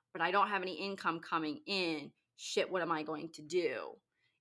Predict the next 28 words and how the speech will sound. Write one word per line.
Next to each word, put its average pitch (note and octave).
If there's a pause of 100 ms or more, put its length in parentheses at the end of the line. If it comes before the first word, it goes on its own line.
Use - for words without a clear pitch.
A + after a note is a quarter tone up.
If F3+
you F#3+
have G3
that E3+
plan, F#3
you're E3+
using F#3
that D#3+
whole F3
pregnancy E3+
to E3
map F#3
things F3 (100)
out A3
of F3
when G3+
you're G3+
gonna G3
focus G3+
on F3+
different F3
things C#4+
so F3+
that F#3+
it F#3+
can G3
pay E3+
dividends E3